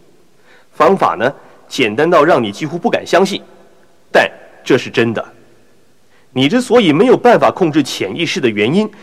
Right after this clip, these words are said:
是因为你没有使用正确的方法。事实上，最近几年，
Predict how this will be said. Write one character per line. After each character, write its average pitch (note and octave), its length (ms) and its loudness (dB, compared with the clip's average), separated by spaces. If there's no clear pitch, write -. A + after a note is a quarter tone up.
是 - 180 -6
因 F3+ 100 2
为 F3 120 6
你 A2 180 0
没 B2 200 2
有 B3+ 140 -2
使 - 180 -6
用 C#3 140 0
正 C#3 180 2
确 - 120 -2
的 - 100 0
方 F#3+ 220 2
法。 - 180 -8
事 - 220 -4
实 - 160 -8
上， G3 200 -2
最 A#3 200 -2
近 G3+ 180 -4
几 G#2+ 140 -10
年， G2 300 -2